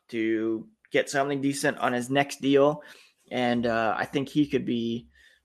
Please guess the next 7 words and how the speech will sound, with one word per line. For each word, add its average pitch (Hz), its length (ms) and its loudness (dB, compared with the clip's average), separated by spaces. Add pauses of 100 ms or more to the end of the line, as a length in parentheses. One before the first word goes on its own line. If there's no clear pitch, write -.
(120)
both 143 320 10 (100)
that 123 320 4
physical 151 320 8
presence 123 720 0 (1300)
as 120 180 -2
well 127 380 6
as, 117 760 2